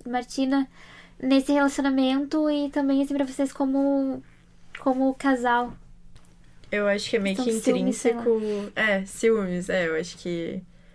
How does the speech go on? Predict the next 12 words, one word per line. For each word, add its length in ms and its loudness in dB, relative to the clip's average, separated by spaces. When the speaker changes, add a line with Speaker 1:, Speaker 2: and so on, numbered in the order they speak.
Speaker 2:
todo 240 -2
mundo 240 -2
sente 380 -2
um 60 -2
pouco 440 -6
ou 300 -2
acaba 320 -6
sentindo 400 -8
uma 80 -12
hora 180 -10
na 120 -10
vida. 280 -12